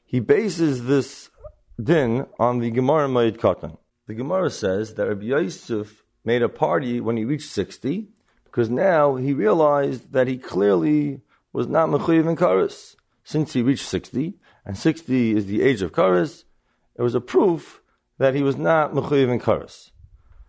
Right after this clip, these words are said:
Tosfos asks, "Ein hachanami," we see that he did not get the aspect of Karas that causes the person that did the Aveira to die young. However, there's another chelik to Karas,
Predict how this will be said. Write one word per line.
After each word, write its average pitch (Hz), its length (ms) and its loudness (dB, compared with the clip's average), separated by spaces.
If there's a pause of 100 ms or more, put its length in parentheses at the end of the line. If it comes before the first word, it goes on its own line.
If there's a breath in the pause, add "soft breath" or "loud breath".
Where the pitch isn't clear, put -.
(420)
Tosfos 123 440 0
asks, 143 600 0 (120)
"Ein 165 200 4
hachanami," 123 640 2 (240)
we 117 160 0
see 127 480 -2 (400)
that 117 160 4
he 123 80 0
did 120 160 0
not 131 260 0
get 120 360 0 (200)
the 117 320 -2
aspect 139 680 0
of 113 180 -2
Karas 127 460 0 (460)
that 107 200 -4
causes 131 720 0
the 113 400 0 (460)
person 135 320 2
that 117 140 2
did 123 120 2
the 120 100 4
Aveira 120 300 2
to 117 120 -8
die 117 160 4
young. 120 560 -2 (1300)
However, 143 460 2
there's 139 180 -2
another 160 500 -2
chelik 123 640 0
to 101 80 -8
Karas, 98 560 0